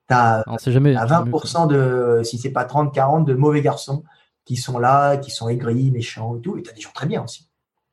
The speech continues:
Speaker 1: Et tu vois bien
Speaker 2: Co-,
Speaker 1: que
Speaker 2: comment,
Speaker 1: c'est
Speaker 2: comment, alors, alors, sans les dire, euh, comment tu les travailles, les automatismes ? Tu les fais genre tous, tous les jours, tu répètes le geste ?
Speaker 1: Tous les jours, tu répètes le geste. Pour que ça sorte en automatique à des distances différentes.
Speaker 2: Est-ce que t'as peur d'être agressé par rapport à ton notoriété ?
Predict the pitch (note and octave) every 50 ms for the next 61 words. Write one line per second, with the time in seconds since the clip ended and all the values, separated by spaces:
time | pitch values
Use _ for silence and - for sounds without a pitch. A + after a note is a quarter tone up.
0 | _ _ _ _ _ - A2 - A#2+ A#2 A#2+ B2+ D3+ E3 D3+ - - F3+ - -
1 | F#3 A3 G3 A#2 - - F#3 G#3 - _ _ _ _ _ _ _ _ _ _ _
2 | _ _ E3 E3 - - C3+ - - C3+ A2+ - - - F3 F3 E3+ D#3+ C#3+ F3
3 | G#3+ A3 G#3 - C#3 C3+ - - D#3+ F3+ F#3+ - F3 D3+ C#3+ - - D3+ E3 E3+
4 | D3 B2+ - - C3+ C3+ C3 B2+ D#3 C#3+ B2 - B2 A#2 - - B2 A#2 C3+ -
5 | - - - B2+ - - - - D3 - - D#3 D3+ C#3+ D3+ F#3 F3+ - D#3+ C#3
6 | C3+ - C#3 - D3 D3 F3 G#3+ - - - _ _ _ B2+ B2 C#3+ D3+ - B2
7 | A#2 A2+ A#2+ A2+ - A#2 G#2+ G#2+ - - - - _ _ _ _ _ _ _ _
8 | C3 - - C3 B2+ - D#3+ C#3+ - C#3 C3+ C3+ C3 C3 C3 B2+ - - C#3 C#3
9 | C#3+ A#2+ A2+ A#2 A#2 A#2+ - - - C3+ B2+ B2+ A#2+ A#2 - B2 A2 - - _
10 | _ _ _ _ _ _ _ _ _ _ _ _ _ _ _ _ _ D3 - -
11 | B3 - C#3+ - - C#3+ C#3+ B2 - - A#2 G#2+ G#2+ A2 - - F3 F#3 - _
12 | - A#2+ G#2+ A2+ - B2+ A2+ - - A2+ A2+ A2+ - A2+ G#2+ G#2+ - - D#3